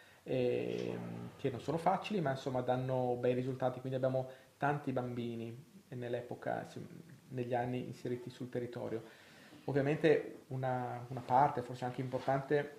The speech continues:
di questi bambini, ecco, diciamo così, che passano da centri come il nostro a centri analoghi sul territorio,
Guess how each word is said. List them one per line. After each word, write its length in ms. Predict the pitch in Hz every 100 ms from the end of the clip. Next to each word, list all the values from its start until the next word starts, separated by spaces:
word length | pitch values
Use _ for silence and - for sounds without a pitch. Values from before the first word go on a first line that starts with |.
| -
di 160 | 131 123
questi 260 | 127 123
bambini, 440 | 127 120 127 143 147 - - - - _ _ - - -
ecco, 220 | 104 -
diciamo 260 | 110 117 117
così, 260 | - 113
che 120 | 117 -
passano 840 | - 117 117 - 110 110 110 - - - -
da 240 | 120 113 110
centri 360 | - 131 127
come 160 | 123 120
il 60 | 120
nostro 220 | 123 131
a 40 |
centri 240 | 127 123 120
analoghi 320 | 117 123 123
sul 200 | - 113
territorio, 920 | - 117 - 113 107 101 101 95 -